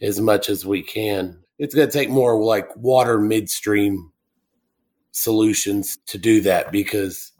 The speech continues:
being still where we are, we can only give back fluid to frac companies if they're in our area. Other than that, it's not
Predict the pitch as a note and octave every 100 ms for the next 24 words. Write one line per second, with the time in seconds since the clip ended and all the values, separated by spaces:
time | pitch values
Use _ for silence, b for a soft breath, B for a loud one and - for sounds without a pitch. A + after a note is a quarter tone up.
0 | _ _ _ _ _ - C3+ C#3 B2 A2
1 | - - - C#3+ D3 B2+ G#2+ A2 G#2 G#2+
2 | C3 A#2+ G2 G2+ G2+ G#2+ G#2 A2 G#2+ A2
3 | G#2 G2+ F2+ _ _ _ _ _ _ _
4 | _ _ _ - A2+ A2+ F#2 G2+ A2 G2+
5 | - - _ _ - C3 B2+ A2+ F2+ G2+
6 | - B2 C3 - G#2+ G#2 G#2+ A2 G#2 -
7 | - - - G#2 - G#2 G2+ G2 F2+ F2+
8 | G#2 F#2 E2+ F#2+ F2+ G2+ G2 F#2 G2 G#2
9 | G#2+ F#2 - G#2 G2 F#2 F2+ -